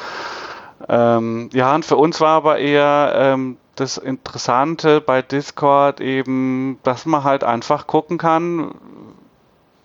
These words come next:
man kommt quasi auf den Server und guckt, wer ist grad online, was machen die dort gerade und kann dann dazukommen oder nicht.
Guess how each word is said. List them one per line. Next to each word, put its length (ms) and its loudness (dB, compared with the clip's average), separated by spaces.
man 120 -8
kommt 280 -4
quasi 360 0
auf 160 2
den 120 -6
Server 540 2
und 100 -4
guckt, 280 -4
wer 120 2
ist 140 -8
grad 200 -2
online, 500 0
was 180 -2
machen 400 0
die 140 -6
dort 240 2
gerade 600 4
und 220 -2
kann 240 -2
dann 160 2
dazukommen 600 0
oder 200 0
nicht. 280 -2